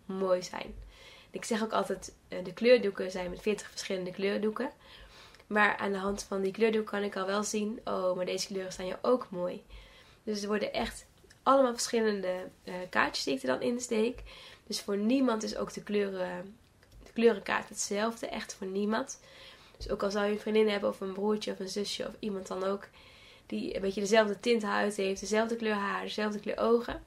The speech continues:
er komt een ander advies uit. Omdat jouw binnenkant anders is dan de binnenkant van jouw broertje, zusje, ehm, collega, vriendin, ook al lijkt ze dan zoveel op jou. Het heeft allemaal te maken met jouw binnenkant. En dat vind ik heel belangrijk om mee te nemen tijdens het kleuradvies.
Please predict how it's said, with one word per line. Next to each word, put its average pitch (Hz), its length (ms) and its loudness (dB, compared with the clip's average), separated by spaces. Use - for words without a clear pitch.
er - 60 -16
komt 226 220 4
een - 60 -2
ander 220 220 2
advies 233 380 -2
uit. - 400 -4
Omdat 214 240 -2
jouw 190 140 -2
binnenkant 220 580 2
anders 220 260 0
is 196 140 -6
dan 190 140 -6
de 185 100 -6
binnenkant 196 520 0
van 185 160 -6
jouw 185 200 -6
broertje, 247 420 4
zusje, 208 640 2
ehm, 185 420 -4
collega, 220 920 4
vriendin, 214 600 4
ook - 120 -4
al 202 100 2
lijkt 202 260 0
ze - 80 -4
dan 196 160 -2
zoveel 196 300 -4
op 190 100 -8
jou. 185 260 -2
Het - 760 -14
heeft 185 140 -8
allemaal 233 260 6
te 220 120 -6
maken 196 320 0
met 185 160 -6
jouw 185 120 -4
binnenkant. 190 500 -4
En 190 60 -6
dat 196 140 -4
vind 240 140 2
ik 214 140 -2
heel 254 280 6
belangrijk 220 460 2
om 196 80 -4
mee 190 160 0
te 208 120 -8
nemen 190 220 -4
tijdens 190 220 -6
het - 120 -12
kleuradvies. 208 760 -4